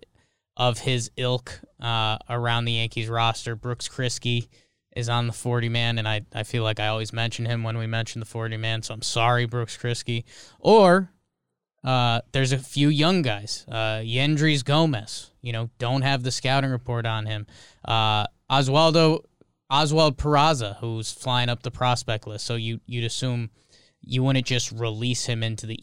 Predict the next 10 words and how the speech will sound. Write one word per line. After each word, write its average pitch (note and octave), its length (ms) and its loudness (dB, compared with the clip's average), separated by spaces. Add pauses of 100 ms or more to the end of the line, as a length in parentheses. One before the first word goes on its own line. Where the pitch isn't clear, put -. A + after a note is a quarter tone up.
ether, B2+ 400 -2
which B2 260 -2
means A#2+ 260 -2
the B2+ 160 -2
other C#3 240 2
option A#2+ 380 -2
would C3 120 -2
be C3+ 120 2
a C3 60 0
trade. F3+ 420 2